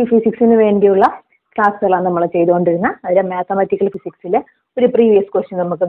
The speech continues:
നോക്കാം. Find the Fourier sine transform of e raised to minus eighty.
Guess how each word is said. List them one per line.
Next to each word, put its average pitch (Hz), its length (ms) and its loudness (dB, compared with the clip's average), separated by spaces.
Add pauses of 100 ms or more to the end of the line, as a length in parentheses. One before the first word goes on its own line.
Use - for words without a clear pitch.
നോക്കാം. 180 260 -4 (540)
Find 254 300 4
the 320 80 4 (120)
Fourier 254 400 4 (220)
sine 220 320 2
transform 196 560 2
of 349 100 2 (680)
e - 20 6 (120)
raised 185 280 4
to 427 80 4 (320)
minus 170 420 2 (120)
eighty. - 220 -10